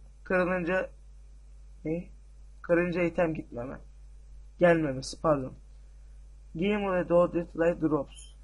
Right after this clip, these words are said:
False. Mesela bir par-, adventure map yaptınız. Bir kazma koydunuz sandığa. Sandığı da sakladınız ve burada obsidyen var. Obsidyeni kırdığı zaman eline gelmemesini istiyorsunuz.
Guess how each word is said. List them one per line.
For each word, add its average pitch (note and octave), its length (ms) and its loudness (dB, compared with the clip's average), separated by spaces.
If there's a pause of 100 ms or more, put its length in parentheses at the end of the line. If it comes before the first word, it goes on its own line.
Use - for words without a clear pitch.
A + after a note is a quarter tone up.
(100)
False. D3 400 -2 (500)
Mesela F3 520 0 (840)
bir F3 120 -6
par-, F#3 280 2 (360)
adventure E3+ 500 4
map F3 260 2
yaptınız. - 640 -8
Bir E3+ 260 2
kazma E3 440 2
koydunuz C#3+ 380 -4
sandığa. D3 500 2 (800)
Sandığı F3 400 4
da E3+ 240 8
sakladınız E3+ 680 2
ve F3+ 140 2 (100)
burada E3+ 280 0
obsidyen D#3 600 2
var. - 220 -10 (960)
Obsidyeni G#3 640 0 (240)
kırdığı G3 300 0
zaman F3+ 380 0
eline F#3 280 -2
gelmemesini D#3 640 0
istiyorsunuz. C#3+ 600 -12